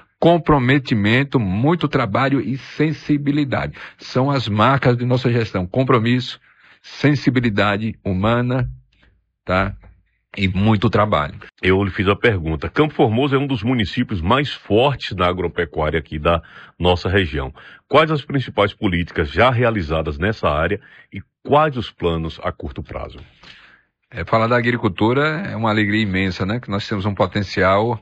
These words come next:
Speaker 1: extraordinário. Eu vou fazer um, uma retrospectiva.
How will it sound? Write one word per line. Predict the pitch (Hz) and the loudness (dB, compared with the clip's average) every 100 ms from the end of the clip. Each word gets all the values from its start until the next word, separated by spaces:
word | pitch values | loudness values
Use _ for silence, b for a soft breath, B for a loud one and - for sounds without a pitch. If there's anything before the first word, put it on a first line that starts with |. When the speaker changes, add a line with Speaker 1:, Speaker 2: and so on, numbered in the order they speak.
| _ | _
Speaker 1:
extraordinário. | 90 117 - 110 110 110 107 82 69 82 | -2 -2 0 0 0 0 -4 -6 -6 -2
Eu | 113 120 | -2 -4
vou | 95 110 | -6 -6
fazer | - 104 110 | -4 -4 -2
um, | 120 117 B B B - | -2 -4 B B B -8
uma | 110 | -2
retrospectiva. | 127 135 143 - 135 120 - 92 82 73 | -2 -2 -4 -2 -4 -4 -8 -4 -4 -6